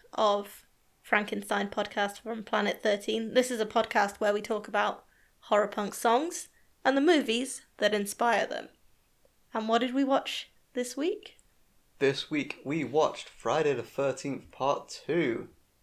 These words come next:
Speaker 2: from nineteen eighty-one, made with an incredibly quick turnaround from the release of the unexpectedly popular Friday the thirteenth,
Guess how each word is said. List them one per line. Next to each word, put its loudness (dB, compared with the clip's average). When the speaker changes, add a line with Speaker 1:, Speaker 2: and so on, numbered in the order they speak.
Speaker 2:
from -8
nineteen -4
eighty-one, -2
made 0
with -4
an 0
incredibly 0
quick -2
turnaround -2
from -8
the 0
release 0
of -12
the -6
unexpectedly -2
popular -4
Friday 4
the -6
thirteenth, 0